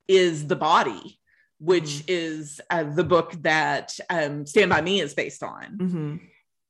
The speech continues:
Speaker 1: And so I can get into his non-horror thing. So w-, as you were talking about this, whenever you were saying, "Well, you know, there's a ghost on the roller coaster,"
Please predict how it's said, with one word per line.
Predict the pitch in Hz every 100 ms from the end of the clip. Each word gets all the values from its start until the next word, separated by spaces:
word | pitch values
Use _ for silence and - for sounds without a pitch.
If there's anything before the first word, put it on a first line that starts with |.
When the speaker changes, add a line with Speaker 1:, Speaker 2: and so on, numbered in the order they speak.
| _
Speaker 1:
And | 208 185 170 170 175 151
so | 226 190
I | 170 202
can | 247 220
get | 240 -
into | 269 381 - 311 285
his | 285 208 175
non-horror | 185 190 185 202 180 156
thing. | 156 135 151
So | 202
w-, | 190 208
as | 214 262
you | 381
were | 370
talking | 311 302 269
about | 220 214 214
this, | 190 180 - - _
whenever | 214 214 233
you | 226 226
were | 208
saying, | 208 214 196 196 196 185 _ -
"Well, | 440 415
you | 339
know, | 269 233 226
there's | 214 220
a | 220
ghost | 196 185 190 185 208
on | 185
the | 180
roller | 170 185 185
coaster," | - 180 - - 202 180 180